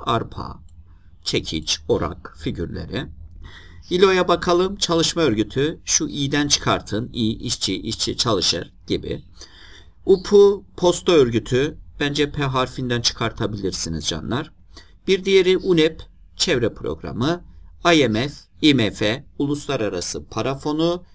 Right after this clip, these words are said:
ve bir diğeri de canlar Dünya Bankası olacak. Şimdi bu bilgiler ışığında Ö S Y M ne sorar diye baktığımızda bunların açılımını, e,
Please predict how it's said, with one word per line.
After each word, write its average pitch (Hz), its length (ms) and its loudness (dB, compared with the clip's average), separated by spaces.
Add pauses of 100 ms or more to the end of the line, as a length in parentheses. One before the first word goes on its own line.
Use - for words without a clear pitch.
(140)
ve - 200 0
bir 131 200 0
diğeri 110 320 2
de 101 120 -2
canlar 104 540 -4 (140)
Dünya 90 540 -2
Bankası 123 960 0 (100)
olacak. 107 640 -2 (680)
Şimdi 202 540 4
bu 208 140 0
bilgiler 165 640 2
ışığında 131 920 0 (260)
Ö 120 100 0
S - 180 -4
Y 127 100 2
M 120 160 2
ne 104 100 -2
sorar 101 440 -4
diye 98 240 -2
baktığımızda 127 920 -4 (160)
bunların 120 360 -4
açılımını, 110 760 -2 (340)
e, 107 100 -4